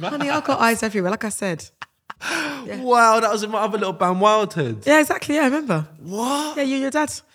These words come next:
Speaker 2: I was eating my jerk chicken. I was, I was at Chicken Wins and Things.
Speaker 1: You watched it by mistake?
Speaker 2: No. I was enjoying my lunch and then just by chance.
Speaker 1: Mistake.
Speaker 2: I happened, by chance.
Speaker 1: By chance.
Speaker 2: I happened to observe you and your father.
Speaker 1: You heard a beautiful voice. Oh my God, what's that? Oh, it's
Speaker 2: Yeah.
Speaker 1: the triple threat.
Speaker 2: And there you go.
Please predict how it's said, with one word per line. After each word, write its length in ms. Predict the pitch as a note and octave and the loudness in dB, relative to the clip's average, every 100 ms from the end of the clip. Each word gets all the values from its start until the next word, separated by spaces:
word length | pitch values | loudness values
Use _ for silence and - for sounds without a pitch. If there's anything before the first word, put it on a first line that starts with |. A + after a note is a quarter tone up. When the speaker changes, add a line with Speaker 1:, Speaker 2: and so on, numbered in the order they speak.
| - | 0
Speaker 2:
I 80 | |
was 100 | A#3+ A#3+ | 0 2
eating 200 | C4+ B3 | 0 0
my 120 | A#3+ | 0
jerk 200 | B3+ B3 | 0 -2
chicken. 340 | - - G#3+ | -4 -6 -4
I 80 | G#3+ | -2
was, 160 | G#3+ G#3 | -4 -4
I 60 | G#3+ | -2
was 160 | A3 | 0
at 140 | A#3 - | 0 -2
Chicken 260 | C4 B3 A#3 | -4 -4 0
Wins 200 | A3+ G#3 | 0 0
and 120 | G#3+ | -2
Things. 240 | G#3 G#3+ | 0 0
Speaker 1:
You 80 | C#3 | 2
watched 160 | D3 C3 | 0 0
it 40 | |
by 80 | B2+ | 0
mistake? 500 | A2+ - F#2 D#2+ _ _ _ _ - | 0 -4 -6 -8 _ _ _ _ 0
Speaker 2:
No. 440 | G#3 F3+ F3+ A#3 - _ - - - - - | 4 6 6 4 -2 _ -20 -20 -20 -20 2
I 120 | G#3 | 4
was 200 | G#3+ G#3 - _ _ | 4 2 -6 _ _
enjoying 380 | A#3+ G3+ A#3+ A#3 | -2 2 2 4
my 100 | G#3+ | 4
lunch 240 | G#3 G3 - | 4 2 0
and 100 | G3+ | 0
then 260 | G3 G3 - - | 0 -2 -8 -4
just 240 | B3 - | -2 -2
by 160 | - G#3 | -2 -2
chance. 760 | G#3 - C4 G3+ A3 - - - | -2 2 4 4 2 -4 -10 -8
Speaker 1:
Mistake. 380 | G2 - F2 - - | -8 -8 -10 -10 -6
Speaker 2:
I 40 | F#3 | -2
happened, 340 | A3 - A#3 - - | -2 -2 -6 -8 -2
by 220 | A3+ A#3+ | 0 2
chance. 580 | - - D#4 C4+ C4+ C#4+ | 0 2 6 8 6 4
Speaker 1:
By 100 | F3 | 2
chance. 500 | E3 A#2 B2 - - _ | 2 0 -2 -10 -14 _
Speaker 2:
I 60 | G3+ | -4
happened 220 | A#3+ G#3+ | -4 -4
to 100 | B3 | -6
observe 320 | A3 A#3+ A3+ | -2 -2 -2
you 80 | A#3 | -4
and 80 | A3+ | -4
your 120 | A#3 | -4
father. 500 | A#3 A#3+ G#3 G3 A#3+ | 0 0 2 0 2
Speaker 1:
You 80 | C3+ | 2
heard 260 | D3 C#3+ | 2 2
a 80 | C3 | 0
beautiful 460 | A2 C3+ B2 A#2+ A#2+ | -2 -4 -4 -4 -6
voice. 180 | A#2+ B2+ | -4 -6
Oh 160 | D3 E3+ | -6 -6
my 160 | C#3 | -4
God, 240 | B2+ D3+ C3+ | -6 -6 -6
what's 160 | D3 | -6
that? 200 | - D#3+ D#3 | -6 -8 -2
Oh, 100 | D#3+ | 0
it's 80 | B2+ | 2
Speaker 2:
Yeah. 80 | |
Speaker 1:
the 80 | A4+ G#3+ | 4 4
triple 180 | E3+ | 2
threat. 500 | D#3 - G3+ A2+ - - | -2 0 2 2 -2 -6
Speaker 2:
And 100 | D4 | 0
there 100 | D#4+ | 2
you 120 | D4+ | 2
go. 220 | F4 F4+ | 4 4